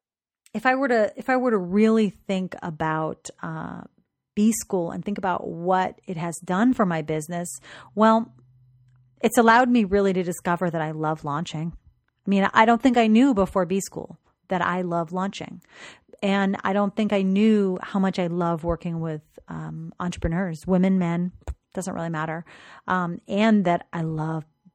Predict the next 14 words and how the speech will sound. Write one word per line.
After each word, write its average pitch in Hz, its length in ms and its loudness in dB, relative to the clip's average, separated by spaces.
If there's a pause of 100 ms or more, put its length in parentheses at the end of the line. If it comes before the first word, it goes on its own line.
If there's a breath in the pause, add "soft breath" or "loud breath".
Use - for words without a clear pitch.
(160)
I 165 140 -4
love 170 360 -4 (100)
online 160 500 -10
business. 185 440 -10 (320)
I 175 100 -6
love 185 300 0
it. - 240 -12 (140)
Um, 165 420 -10 (140)
it 190 100 -2
is, 170 240 -2 (560 loud breath)
it's 190 160 -6
because 196 480 -2
it's - 200 -14
possible - 680 -4